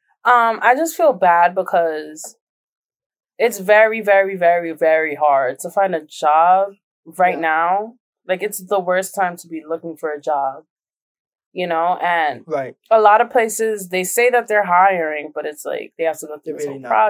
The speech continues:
Speaker 1: process,
Speaker 2: It's
Speaker 1: you
Speaker 2: just,
Speaker 1: know?
Speaker 2: it's too
Speaker 1: They're
Speaker 2: much
Speaker 1: really
Speaker 2: work.
Speaker 1: not
Speaker 2: It's way
Speaker 1: hiring.
Speaker 2: too much work, yeah.
Speaker 1: And it sucks. It sucks. It
Speaker 2: It's
Speaker 1: really does.
Speaker 2: just
Speaker 1: And I
Speaker 2: horrible.
Speaker 1: hope that whoever's listening to this and they're going through a hard time, I just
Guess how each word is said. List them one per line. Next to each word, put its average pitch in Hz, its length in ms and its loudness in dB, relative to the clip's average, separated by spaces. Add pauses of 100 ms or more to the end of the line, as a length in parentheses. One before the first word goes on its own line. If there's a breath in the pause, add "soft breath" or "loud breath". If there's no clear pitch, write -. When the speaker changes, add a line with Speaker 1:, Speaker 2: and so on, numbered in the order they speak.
(120)
Speaker 1:
process, 175 680 0
Speaker 2:
It's 151 260 -18
Speaker 1:
you 165 60 -8
Speaker 2:
just, 156 120 -8
Speaker 1:
know? 160 60 -6
Speaker 2:
it's 180 140 -8
too - 140 -6
Speaker 1:
They're 160 80 -2
Speaker 2:
much - 160 -2
Speaker 1:
really 160 80 -8
Speaker 2:
work. 226 120 2
Speaker 1:
not - 120 -6
Speaker 2:
It's - 100 -8
way - 60 -10
Speaker 1:
hiring. 175 160 -6
Speaker 2:
too 180 100 -14
much 160 200 -12
work, 139 240 -10
yeah. 147 160 -12 (1120)
Speaker 1:
And 185 100 -8
it 170 100 -10
sucks. - 840 -10 (320)
It - 80 -20
sucks. - 440 -20
It 180 40 -10
Speaker 2:
It's 165 100 -12
Speaker 1:
really 165 160 -12
does. - 240 -8
Speaker 2:
just 156 360 -4
Speaker 1:
And 170 180 -2
I 175 220 -2
Speaker 2:
horrible. - 100 -12
Speaker 1:
hope 247 460 2
that 196 200 4
whoever's 196 440 0
listening 202 340 -8
to 190 160 -8
this 185 240 -8
and 175 100 -10
they're 165 80 -8
going 170 240 -10
through 170 220 -6
a 151 40 -8
hard 175 300 -2
time, 175 580 -8 (800)
I 196 120 2
just 202 460 -4